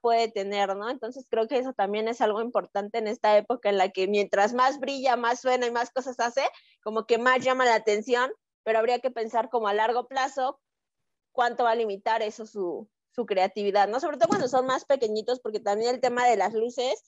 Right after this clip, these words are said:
por el desarrollo visual les hace daño. Entonces, tal vez muy jóvenes tendrán que estar usando lentes. Y ya con la computadora, el celular, o sea, mi aumento ha estado creciendo desde que entré a Sawyer.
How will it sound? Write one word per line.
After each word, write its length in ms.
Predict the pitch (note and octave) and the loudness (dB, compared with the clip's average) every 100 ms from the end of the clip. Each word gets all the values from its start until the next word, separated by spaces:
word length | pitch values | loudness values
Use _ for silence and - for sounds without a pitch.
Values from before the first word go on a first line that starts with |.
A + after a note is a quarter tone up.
| _ _ _ _ | _ _ _ _
por 160 | A#3+ A#3 | 4 6
el 140 | A3+ | 6
desarrollo 500 | A3+ A3 A3+ B3+ D4 | 4 4 4 4 4
visual 380 | D4 A#3+ A#3+ B3 | 2 0 2 4
les 140 | A#3 | 2
hace 240 | A#3+ G#3+ G3+ | 0 -2 -2
daño. 380 | G3+ A3 F3+ E3+ - - _ | 0 0 -4 -8 -14 -20 _
Entonces, 600 | G3 G3 F#3+ A3 A#3 A#3 - _ _ | -10 -6 0 0 2 0 -2 _ _
tal 160 | - G#3 | 2 4
vez 160 | A#3 B3+ | 4 4
muy 140 | A#3+ | 0
jóvenes 440 | A#3+ A#3 B3 C4+ | 4 4 4 2
tendrán 320 | - G3 G3+ G#3+ | -2 -4 -2 -6
que 80 | |
estar 240 | B3+ - G3 | -4 0 0
usando 640 | - A3+ G3+ G3+ F3+ F#3+ _ | 0 -2 0 2 2 0 _
lentes. 400 | F#3 A#3 B3+ B3+ | -2 0 2 0
Y 60 | C#4+ | 0
ya 100 | E4 | -2
con 140 | G4 A4+ | 2 2
la 100 | D#4+ | 2
computadora, 640 | B3 G#3+ A3+ G#3+ G#3+ B3+ D4 | 0 0 0 2 2 4 2
el 80 | D#4 | 2
celular, 400 | A#3+ G#3+ A#3 C#4+ | 2 4 2 0
o 40 | |
sea, 240 | C#4 B3 A3 - _ | 2 2 0 -4 _
mi 240 | - C4 E4+ | -10 -2 0
aumento 600 | D#4+ D4+ D#4+ E4+ E4+ F4+ | 2 2 0 -2 0 2
ha 340 | F4+ F4+ C#4+ | 2 2 2
estado 420 | C#4 - D#4 D4+ D4+ | 0 0 0 2 0
creciendo 520 | C4+ A3+ C#4+ C4+ C#4+ | 0 0 0 0 2
desde 260 | B3+ G#3+ G#3+ | 2 0 -2
que 100 | G3+ | -4
entré 240 | G#3+ B3+ | -2 0
a 80 | B3+ | 0
Sawyer. 380 | D#4 C4 D4+ | 2 2 2